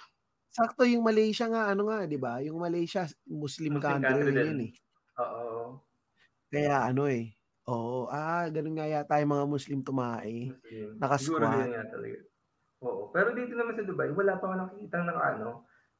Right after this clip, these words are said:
Speaker 2: ah, dun, naka-squat ka. Talagang laging maganda C R dito.
Speaker 1: Maganda yung C R. Di, tsaka, tangina pare, yung sa Dubai, ang naalam ko dyan, yung mga
Speaker 2: Hmm.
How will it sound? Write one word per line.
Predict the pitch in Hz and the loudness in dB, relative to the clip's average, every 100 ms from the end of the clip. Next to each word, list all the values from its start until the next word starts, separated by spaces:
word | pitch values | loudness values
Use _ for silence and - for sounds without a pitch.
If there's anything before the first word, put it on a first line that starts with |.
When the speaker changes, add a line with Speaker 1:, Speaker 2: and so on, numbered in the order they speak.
| _ 131 | _ 0
Speaker 2:
ah, | 127 127 | 2 2
dun, | 143 143 - 131 | 0 -4 -12 -8
naka-squat | 143 135 - 120 - - | -4 -4 -2 -2 -2 -2
ka. | 104 104 - - _ | 0 0 -4 -16 _
Talagang | 127 131 131 127 123 | -4 0 2 4 6
laging | 123 127 | 6 4
maganda | 131 135 131 131 | 4 6 4 2
C | 120 | 0
R | 123 | -2
dito. | 113 101 104 - _ _ _ _ _ _ _ - | -2 -8 -10 -14 _ _ _ _ _ _ _ 0
Speaker 1:
Maganda | 156 170 165 | 2 4 2
yung | 143 | 0
C | 117 | -4
R. | 139 - - | -6 -10 0
Di, | 147 | 0
tsaka, | - 110 113 - | 2 -4 -4 -2
tangina | 165 170 190 | 0 2 2
pare, | 160 160 165 | 4 4 4
yung | 170 160 | 2 2
sa | |
Dubai, | 156 151 127 127 | 0 0 0 2
ang | 147 | 2
naalam | 139 147 135 | 4 2 2
ko | |
dyan, | 139 127 107 104 - _ _ _ _ - | -2 -2 -4 -8 -16 _ _ _ _ 0
yung | 156 156 | 2 4
mga | 156 147 | 4 6
Speaker 2:
Hmm. | 147 143 | 6 4